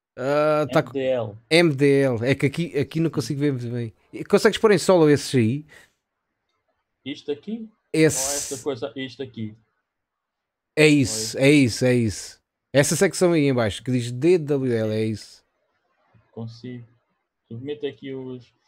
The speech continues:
Speaker 2: porque isto basicamente são stacks de sons, uns têm mais reverb, outros têm mais isto, outros
Speaker 1: Pois,
Speaker 2: têm
Speaker 1: exato,
Speaker 2: mais
Speaker 1: eu, eu reparei que tu tinhas aí, como não estás a processar nada, e eu reparei que já tinhas fe-, feito print com, com esses reverbs,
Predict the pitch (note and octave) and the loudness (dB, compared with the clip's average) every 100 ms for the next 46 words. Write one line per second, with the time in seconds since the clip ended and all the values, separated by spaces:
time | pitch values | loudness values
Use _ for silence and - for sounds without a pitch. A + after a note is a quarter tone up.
0 | _ - - G#3 G3+ F#3 F#3 F#3+ F3+ F#3+ | _ -14 -10 -8 -6 -6 -6 -6 -8 -8
1 | - F3 D#3+ - E3+ E3 - _ - F#3+ | -8 -14 -14 -6 -6 -6 -16 _ -12 -8
2 | G#3 F#3+ D#3 - D3 D3 C#3+ C#3+ - B2 | -8 -10 -14 -12 -12 -8 -8 -8 -12 -14
3 | B2+ D#3 D#3+ C3+ C3 A#2 _ B2+ B2+ B2+ | -8 -8 -8 -10 -14 -14 _ -14 -10 -10
4 | B2+ B2 C#3+ D3 - A#2 - G3+ A3 F#3 | -10 -12 -16 -18 -16 -18 0 4 6 6
5 | E3+ G#3 - A#2+ C#3 D#3+ D3+ C#3 F3+ D#3 | 6 4 6 4 6 6 4 4 4 2
6 | - E3+ E3+ D3 E3 C3+ - C#3+ D3 D#3 | -4 -2 0 2 2 2 2 4 4 4
7 | D3+ - D3 - D3+ C#3 C3+ A2 A2+ B2 | 2 0 -4 0 0 0 0 -2 -2 -2
8 | C3 A#2+ D3+ C#3 D3 C#3+ D#3 - D3 - | -2 -2 -4 -2 -2 -2 -2 0 -2 0
9 | - D#3 - D#3 D#3 - D3+ D3 C#3+ D3 | 0 0 0 0 0 0 0 -2 -2 -4
10 | C3+ C3 C#3 C3+ A#2 G2+ - | -4 -2 -2 0 -2 -4 -16